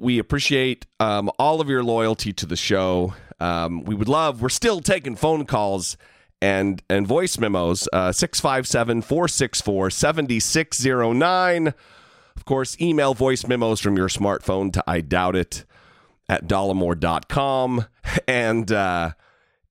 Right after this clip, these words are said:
and hey, man, uh, if you, if you get real, real jonesing for Brittany P and, and myself, you can, uh, listen to past episodes that we have the two A M As on Patreon if you're a Patreon supporter.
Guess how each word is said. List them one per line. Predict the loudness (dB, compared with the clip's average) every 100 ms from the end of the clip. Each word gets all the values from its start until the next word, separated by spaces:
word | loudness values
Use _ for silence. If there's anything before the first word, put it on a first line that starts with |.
| -2
and | 0 0
hey, | 0
man, | 0 0 0 0 -4 -2
uh, | 0 2
if | 0 -2 0
you, | 2
if | 2 0 0 0
you |
get | 2 2
real, | 2 2 4 4 2 0 -2 -8 -20 -6
real | 0 4 4 2
jonesing | 2 2 2 0 0 0 -2
for | -2 0 0
Brittany | -2 -2 -2
P | 0 2 4 2
and, | 2 0 0
and | 0 2
myself, | 0 0 0 -2 -4 -12 -20 _ _ _ -4
you | -2
can, | 0 0 2
uh, | 2 2 2
listen | 2 0 -2
to |
past | 0 0 0 0
episodes | -2 -2 0 2 4 2 0 -6 -8 -4
that | 0
we | 2
have | 2 0
the | -2
two | 0 2
A | 4 2
M | 2
As | 2 2 2
on | 0 0
Patreon | -2 -2 0 0 2 0
if | 0
you're | 0 0
a |
Patreon | 0 -2 0 0 0 0
supporter. | -4 -2 0 0